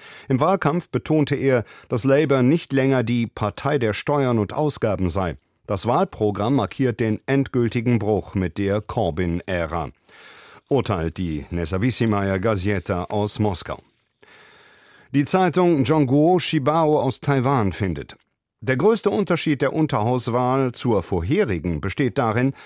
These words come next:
dass kaum ein Politiker noch den Brexit thematisiert. Das bedeutet keinesfalls, dass der E-U-Austritt besonders erfolgreich gewesen wäre. Vielmehr will bloß niemand in das politische Minenfeld treten.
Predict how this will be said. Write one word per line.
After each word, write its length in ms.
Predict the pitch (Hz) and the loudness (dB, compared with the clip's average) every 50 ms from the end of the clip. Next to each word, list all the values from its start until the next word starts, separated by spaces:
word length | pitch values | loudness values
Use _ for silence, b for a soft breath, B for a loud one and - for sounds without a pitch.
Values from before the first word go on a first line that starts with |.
| B B B | B B B
dass 180 | - 123 - - | -4 -4 -2 -2
kaum 300 | - 165 180 196 190 - | -2 0 0 0 0 0
ein 180 | 117 120 113 | 0 -2 -2
Politiker 640 | 104 - 117 110 110 120 117 - 135 - 139 123 120 | -2 -2 -2 -2 -2 -2 -4 -4 -6 -2 -2 0 0
noch 160 | 117 107 - | 0 -2 -2
den 340 | - 135 127 127 127 120 - | -2 0 2 2 2 0 2
Brexit 580 | - 160 156 - - - 95 80 - - - - | 0 -2 -2 -2 -4 -4 -4 -4 -6 -10 -12 -6
thematisiert. 720 | - 110 87 80 80 - 95 87 82 101 104 87 - - B B B B B B B B B | -4 -4 -2 -4 -4 -6 -6 -6 -4 -2 -2 -4 -4 -8 B B B B B B B B B
Das 220 | 110 104 - - | -4 -2 -2 -2
bedeutet 500 | - 98 95 92 87 85 - 87 78 - | -4 -2 -2 0 -2 -2 -2 -4 -4 -2
keinesfalls, 720 | - 123 113 101 95 90 - - - 120 117 117 104 - | -2 0 0 0 0 -2 -4 -4 -2 -2 0 0 -2 -2
dass 180 | - 117 101 - | -2 -4 -4 -2
der 140 | - 123 - | -4 -4 -4
E-U-Austritt 720 | 120 127 - 165 170 151 - 131 127 120 - - 120 - | -4 -4 -2 0 -2 0 0 -2 -2 -2 -2 -2 -2 -2
besonders 420 | 123 113 104 110 101 92 95 90 | 0 -2 0 0 0 0 0 0
erfolgreich 640 | 131 139 - - 160 123 98 - 104 92 90 - - | -2 -2 -2 0 0 0 0 0 -2 -2 -2 -2 -2
gewesen 420 | 120 104 95 95 92 95 98 92 | -2 0 0 0 0 0 0 0
wäre. 360 | 104 104 98 90 98 87 - B B B B B B B B B | 2 0 0 0 0 -2 -4 B B B B B B B B B
Vielmehr 560 | B - 214 214 202 190 180 175 170 165 165 - - | B -2 2 2 4 4 4 4 4 2 2 0 0
will 240 | 135 139 151 147 123 | 0 2 2 2 2
bloß 340 | 113 135 143 143 131 - | 2 0 0 0 2 2
niemand 420 | 147 160 175 151 123 113 120 120 127 | 2 2 2 4 2 2 2 0 0
in 120 | 127 127 | 0 0
das 180 | 123 123 120 - | 0 0 -2 -2
politische 640 | - - 156 135 123 117 - - 120 - - 147 139 | -2 0 0 2 0 0 0 -2 -2 -2 0 0 2
Minenfeld 760 | 131 131 131 123 110 98 95 92 87 - 110 98 92 85 | 2 4 4 4 2 2 2 0 -2 -2 -2 -2 -2 -2
treten. 440 | - - 113 104 90 - 104 90 78 | -2 0 0 0 0 0 -2 -2 -4